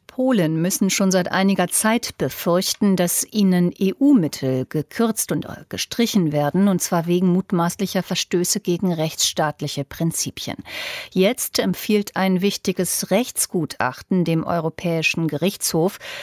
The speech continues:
die Klagen der beiden Länder gegen eine neue E-U-Sanktionsregel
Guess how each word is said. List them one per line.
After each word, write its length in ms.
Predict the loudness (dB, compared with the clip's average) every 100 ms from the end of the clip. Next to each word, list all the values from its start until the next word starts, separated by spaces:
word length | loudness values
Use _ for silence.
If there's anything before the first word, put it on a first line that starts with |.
| -14 -16 -10
die 40 |
Klagen 520 | 0 2 4 4 4
der 140 | 4 2
beiden 340 | 2 2 2
Länder 400 | 4 4 2 2
gegen 540 | 0 2 2 4 2 2
eine 220 | 0 2
neue 440 | 4 4 4 2 2
E-U-Sanktionsregel 1400 | 0 0 0 0 2 0 -2 -2 0 -2 -2 -2 0 -2